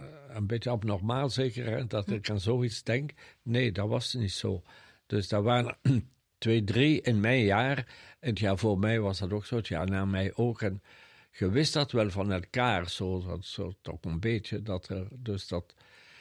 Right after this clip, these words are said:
dus het, ja, de, de, de bodem werd steeds maar, of daar is de, de vijver maar uitgekund, werd steeds maar breder. Dus je, je zat niet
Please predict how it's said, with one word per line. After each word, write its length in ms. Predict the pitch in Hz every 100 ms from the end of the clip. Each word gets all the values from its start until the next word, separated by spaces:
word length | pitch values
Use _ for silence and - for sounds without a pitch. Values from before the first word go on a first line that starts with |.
| - -
dus 260 | 127 107
het, 360 | - 123 - - _ _ _
ja, 360 | - 117 110 104 113 - _ _ -
de, 400 | 127 120 110 107
de, 260 | 101 113
de 120 | 113
bodem 840 | 113 135 170 135 127 135 101 - - - - - - - _ - - -
werd 220 | 131 120
steeds 360 | - - 127 113
maar, 280 | 117 107 -
of 180 | 107 -
daar 280 | 107 101
is 100 | 110
de, 320 | 104 104 104 98
de 160 | 104
vijver 380 | 92 135 139 123
maar 140 | 117
uitgekund, 540 | 117 113 - 107 110 95 101 98 -
werd 400 | 98 117 120 -
steeds 320 | - 127 113
maar 200 | 110 107
breder. 540 | 98 127 135 120 98 - - - - - _
Dus 360 | - 120 - - - - - -
je, 800 | 113 107 101 95 92 90 - - -
je 80 | -
zat 320 | 101 107 -
niet 340 | 120 113 -